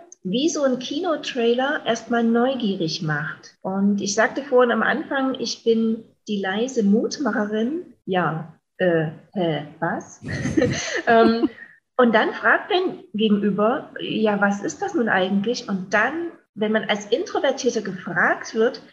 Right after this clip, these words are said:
verändert sich die ganze Haltung und man ist viel freier zu erzählen und zu erklären.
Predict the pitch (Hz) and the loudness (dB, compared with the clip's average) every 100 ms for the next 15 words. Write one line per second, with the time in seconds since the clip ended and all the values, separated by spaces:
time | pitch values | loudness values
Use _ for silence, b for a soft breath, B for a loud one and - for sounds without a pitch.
0 | B B B B - - - 247 349 311 | B B B B -4 0 2 2 0 -2
1 | 247 208 202 202 190 185 233 - 247 240 | -6 -4 -2 0 -2 0 0 0 -2 -2
2 | 208 202 202 - 254 - 196 233 247 - | 0 0 -2 -6 -10 -8 -4 -2 -2 -4
3 | 226 190 190 - 214 262 262 226 208 226 | -4 -6 -6 -6 -4 -2 -2 -4 -6 -6
4 | 220 - 214 226 196 160 147 151 | -8 -4 0 2 0 -4 -6 -10